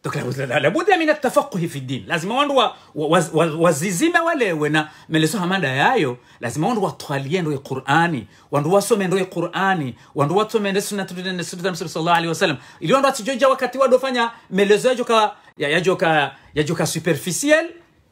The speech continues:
Yaje ya do towa wandu harimao Islam. Au Waislamu wadoni hoka ya numa, ya numa magwem-, ma-, ma-, mabwembwe ya, ya, ya, ya, ya, ya maindrini, wa watsona, ah, doja wambari, wa, wa, wa, wa, kwa jana ze klasi zinu, na, na, na batani. Donc, kaka mndu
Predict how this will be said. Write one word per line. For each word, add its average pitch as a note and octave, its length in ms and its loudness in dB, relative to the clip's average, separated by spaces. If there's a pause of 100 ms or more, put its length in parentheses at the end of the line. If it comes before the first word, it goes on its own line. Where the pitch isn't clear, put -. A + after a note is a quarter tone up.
Yaje F#3+ 240 4
ya B3+ 120 4
do C4+ 160 4
towa G#3 380 4
wandu C#4+ 300 0
harimao A3 360 -6
Islam. A#2 480 -10 (760)
Au C4 300 4
Waislamu C#4 400 2
wadoni C4+ 300 0
hoka A#3 260 2
ya B3 120 2
numa, C4 400 -2 (160)
ya D3+ 120 -2
numa A#3 240 2
magwem-, A3 680 0
ma-, F#3 120 -4
ma-, F3 180 -6
mabwembwe G3+ 720 0
ya, G#3+ 180 0 (200)
ya, D#3 120 -4
ya, D#3+ 140 0
ya, E3 240 0
ya, D#3+ 100 0
ya D#3 140 0
maindrini, F3 680 -2
wa E3 120 0
watsona, A3+ 500 0 (180)
ah, D#3+ 260 -4
doja A#3+ 300 4
wambari, A#3 360 2
wa, G#3+ 200 0
wa, G3+ 120 0
wa, F#3+ 160 -2
wa, A#3 220 2
kwa G#3+ 120 0
jana G#3+ 180 0
ze G3 120 -4
klasi G#3+ 360 -2
zinu, A#3+ 340 -2
na, G#3 100 0
na, F#3 120 -4
na F3 120 -8
batani. E3+ 540 -2 (840)
Donc, D#3+ 120 0
kaka G#3 300 2
mndu F3+ 460 0